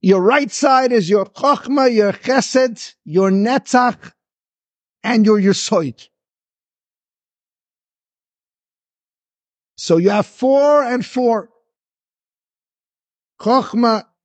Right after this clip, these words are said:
Chesed, Netzach, and Yesod. Bina, Gvura, Hoid, and Malchus. These are the two. Each one is opposing the other one.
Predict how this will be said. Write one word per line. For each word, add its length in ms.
Chesed, 600
Netzach, 720
and 140
Yesod. 580
Bina, 540
Gvura, 800
Hoid, 460
and 140
Malchus. 640
These 540
are 80
the 140
two. 480
Each 280
one 440
is 240
opposing 640
the 120
other 160
one. 240